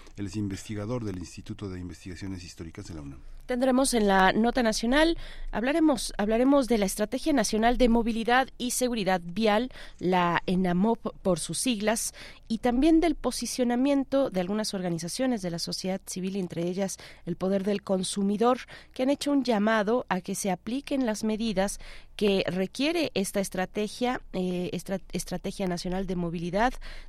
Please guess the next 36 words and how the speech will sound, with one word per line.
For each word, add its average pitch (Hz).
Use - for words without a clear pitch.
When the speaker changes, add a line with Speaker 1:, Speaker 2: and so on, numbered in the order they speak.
Speaker 2:
de 185
manera 220
urgente 247
e 196
inmediata. 190
Así -
lo 196
dicen 202
en 175
su 185
comunicado, 185
en 190
este 196
llamado 180
que 180
hacen 185
a -
las 226
autoridades. 226
Y 202
bueno, 185
vamos 190
a 202
conversar 202
al 226
respecto 240
con 233
Stefan, 196
eh, 185
Brociak, 233
él 190
es 190
coordinador 196
de 202
seguridad 190
vehicular 226